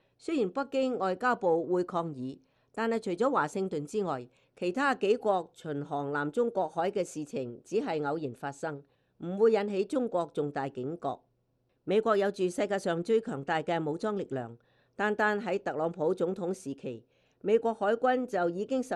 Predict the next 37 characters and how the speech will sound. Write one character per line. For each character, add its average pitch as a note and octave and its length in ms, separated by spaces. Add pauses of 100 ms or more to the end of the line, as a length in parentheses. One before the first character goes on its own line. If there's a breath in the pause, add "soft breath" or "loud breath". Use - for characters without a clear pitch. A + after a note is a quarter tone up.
一 A#3 80
次 F#3 300
通 B3 220
過 E3+ 180
南 C3 200
中 G3+ 200
國 D3 180
海。 B2 340 (520)
亞 F3+ 180
洲 - 160
事 E3 180
務 D3+ 300
學 D3+ 160
者 D3+ 160
話， B2+ 240 (320 soft breath)
中 D4+ 160
國 B3+ 140
最 G#3 180
擔 A#3+ 220
心 A#3+ 220
嘅 F3 120
係 D3 160
美 C#3+ 220
國， D#3+ 320 (160)
其 C#3+ 160
次 F3+ 160
就 D#3+ 140
係 D3+ 260
日 C#3 80
本。 C#3+ 280 (420 soft breath)
部 G#3+ 120
分 G3+ 220
原 E3 180
因 A#3+ 220
係 D3 240 (260 soft breath)
將 E4 220
近 C4 100